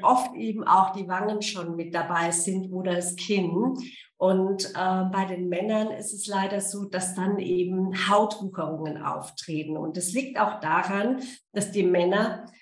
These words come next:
sich oft nicht... Ähm, ja, nicht bewusst sind, dass es eine Hautkrankheit ist, die sie angeben, angehen sollten. Die Frauen sind da ein bisschen schneller,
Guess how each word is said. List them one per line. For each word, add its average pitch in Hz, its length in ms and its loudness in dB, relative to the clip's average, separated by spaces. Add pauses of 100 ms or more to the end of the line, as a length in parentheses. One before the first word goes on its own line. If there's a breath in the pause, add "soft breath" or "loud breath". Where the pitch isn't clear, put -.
(120)
sich 208 280 0
oft 208 280 6
nicht... 285 520 4
Ähm, 196 840 0 (300)
ja, 190 380 2
nicht 233 280 2
bewusst 254 680 -2
sind, 185 420 2
dass 185 180 -2
es - 140 -4
eine 175 340 -2
Hautkrankheit 180 840 -2
ist, - 220 2
die 196 60 -4
sie - 160 -4
angeben, 175 800 0 (100)
angehen 180 640 2
sollten. 156 760 -4 (480 loud breath)
Die 214 140 2
Frauen 233 320 6
sind 247 220 4
da 214 60 4
ein 214 120 4
bisschen 214 320 0
schneller, 214 540 2